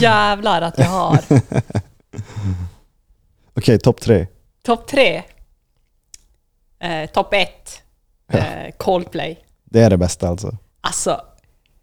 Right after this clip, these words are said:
Speaker 1: det var så jävla bra.
Speaker 2: <laughs>
Speaker 1: Alltså, jag bara myser ju när jag tänker på det.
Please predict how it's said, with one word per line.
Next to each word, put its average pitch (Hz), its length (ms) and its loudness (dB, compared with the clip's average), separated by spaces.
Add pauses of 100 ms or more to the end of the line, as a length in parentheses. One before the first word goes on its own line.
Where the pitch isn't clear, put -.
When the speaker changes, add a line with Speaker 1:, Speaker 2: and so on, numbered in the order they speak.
(580)
Speaker 1:
det 233 100 -4
var 240 120 0
så 220 180 -8
jävla 160 720 -6 (280)
bra. 156 400 -2
Speaker 2:
<laughs> - 60 -20 (720)
Speaker 1:
Alltså, - 200 -2
jag 202 180 4
bara 190 140 4
myser 226 460 0
ju 180 60 -2
när 175 80 0
jag 185 100 -2
tänker 196 340 -6
på 165 180 -12
det. 170 120 -12